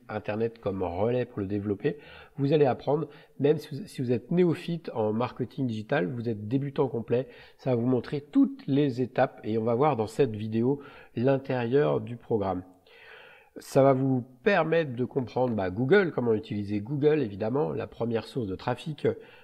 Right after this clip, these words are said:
Google, YouTube, Facebook, la publicité payante,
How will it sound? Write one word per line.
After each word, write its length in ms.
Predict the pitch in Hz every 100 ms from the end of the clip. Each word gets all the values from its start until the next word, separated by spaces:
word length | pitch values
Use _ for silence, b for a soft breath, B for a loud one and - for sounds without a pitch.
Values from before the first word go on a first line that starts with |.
| B
Google, 600 | 123 139 147 156 156 131 104
YouTube, 600 | 113 139 - 151 147 - -
Facebook, 640 | - 143 123 143 156 - 220 B B B -
la 100 | 110
publicité 720 | - 120 113 - 113 131 123
payante, 640 | - 156 147 156 160 156